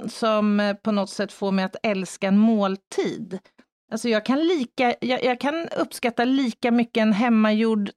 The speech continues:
tonfiskbaguette i solnedgången på Mellbystrand eller en korv som har grillats över öppen eld i, vid en fjällstuga i Sälen, så att säga. Det kan skän-, skänka mig lika mycket do-, dopaminpåfyllning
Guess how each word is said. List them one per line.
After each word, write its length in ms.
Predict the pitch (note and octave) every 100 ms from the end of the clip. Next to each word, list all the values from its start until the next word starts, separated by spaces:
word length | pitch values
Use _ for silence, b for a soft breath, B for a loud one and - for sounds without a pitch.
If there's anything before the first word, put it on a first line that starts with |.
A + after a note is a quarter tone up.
| -
tonfiskbaguette 1300 | C#4+ B3 A3 A3+ - - G#3+ A#3 A3 C#4 A#3+ - -
i 40 |
solnedgången 1040 | A3 C4+ A#3+ G#3+ G#3+ G3+ A3+ B3 A#3+ A#3 A3
på 280 | A#3 G#3+
Mellbystrand 1040 | G#3 G#3+ G3+ G#3 - - C4+ D#4 D#4 A#3+ A3+
eller 460 | - A#3 A3+ A3
en 260 | - A3 A3+ B B B
korv 500 | - - D4+ D4 C4
som 200 | B3 A#3+
har 80 | A3+
grillats 640 | G#3+ A3+ A3 G#3+ G#3 - - -
över 300 | A#3 A3+ G#3+
öppen 420 | G#3+ A3 - A3 -
eld 420 | C#4+ C#4 A#3+ G#3
i, 260 | G3+ E3+ D3
vid 260 | G3+ G#3
en 120 | G#3 G3+
fjällstuga 920 | - A3 G3 - - C#4+ C4 G#3+ G3+
i 60 | G3
Sälen, 720 | - F4+ G3+ D3 - - -
så 140 | -
att 60 | E3+
säga. 220 | - - B B B
Det 120 | C4
kan 160 | C#4 C4
skän-, 320 | E4 A#3 -
skänka 340 | C4+ A3+ A#3+
mig 140 | A3 A3
lika 440 | B3 B3+ A3 C#4+
mycket 280 | B3 A#3 F#3+
do-, 140 | F#3+ -
dopaminpåfyllning 2250 | G3 G3 G3+ G#3 G3+ F#3 F#3 F3+ - - _ - A#3+ A3 F#4 F#4+ B3+ F3 E3 E3 G#3